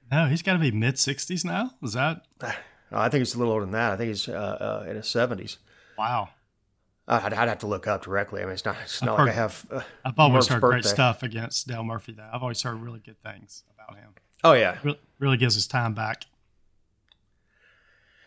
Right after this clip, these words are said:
Speaker 2: And for those kids, it's, it's, it is, it, it's life-changing.
Speaker 1: Mm-hmm.
Speaker 2: 'Cause, you know, you know, for these kids to get, get picked up, either World Baseball Classic and get a chance to get exposure, or get picked up. And, and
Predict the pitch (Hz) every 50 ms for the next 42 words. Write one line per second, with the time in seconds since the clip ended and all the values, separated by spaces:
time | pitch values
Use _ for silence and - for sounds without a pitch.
0 | _ - 160 147 - 190 180 - - - 185 214 196 - 120 - - - 135 123
1 | 120 - - - - 135 131 143 139 135 - - - 127 127 120 - - 135 131
2 | - - - 123 127 139 - - - 127 104 98 95 95 95 98 - _ _ _
3 | _ _ _ _ _ 120 107 - 117 139 156 - _ _ _ _ _ _ _ _
4 | _ _ _ _ _ - - 123 101 107 131 113 135 123 120 123 113 113 - -
5 | - - - 139 135 - 131 - _ _ _ _ - - - 135 123 120 - 143
6 | 147 139 - - 160 156 - - 123 131 120 - - _ - 135 123 - - 147
7 | 135 127 - - 127 127 127 - 131 127 120 120 107 110 120 120 117 98 123 120
8 | 117 - - 120 117 - - 113 110 117 113 - 123 117 - 107 113 117 113 -
9 | - 120 113 - - 117 104 98 - - - 110 107 110 104 113 113 110 110 107
10 | 101 92 95 - - - - - - - - - - 131 127 123 - 147 131 127
11 | - 127 120 117 120 - 120 113 110 110 120 - - - 156 139 139